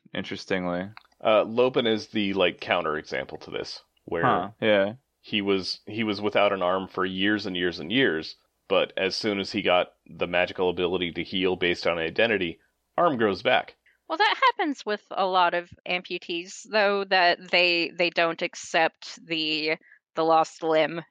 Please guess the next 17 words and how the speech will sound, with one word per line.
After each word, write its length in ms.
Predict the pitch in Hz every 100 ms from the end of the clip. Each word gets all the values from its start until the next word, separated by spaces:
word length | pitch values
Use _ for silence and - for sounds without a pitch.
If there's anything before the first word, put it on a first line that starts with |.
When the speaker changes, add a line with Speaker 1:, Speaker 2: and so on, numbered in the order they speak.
| -
Speaker 3:
as, 300 | 165 156 -
like, 220 | 156 147
part 220 | - 160
of 100 | 160
their 160 | 165 156
identity. 600 | 151 151 147 151 156 156
Like, 340 | 156 156 - - - - -
uh, 280 | 175 165 147 - - _ _ _
I, 300 | 185 175 -
I've 100 | 180
got 220 | - 170 165
a 60 |
friend 340 | - 165 151 156
with 220 | 160 -
one 220 | 165 160
leg 360 | 165 147 156 175
who 500 | 175 160 160 160